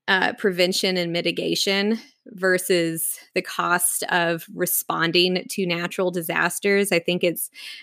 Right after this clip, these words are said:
a range of, for every dollar you spend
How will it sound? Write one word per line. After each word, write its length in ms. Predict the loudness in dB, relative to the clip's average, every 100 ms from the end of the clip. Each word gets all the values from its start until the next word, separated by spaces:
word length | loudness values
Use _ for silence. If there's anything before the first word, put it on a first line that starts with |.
| 2
a 100 | 4
range 560 | 6 6 8 6 4
of, 260 | 4 4 2 -6 _
for 140 | 2 4
every 540 | 6 6 6 6 2 _ _ 2
dollar 420 | 4 4 4 4
you 200 | 2 0
spend 600 | -2 2 4 4 2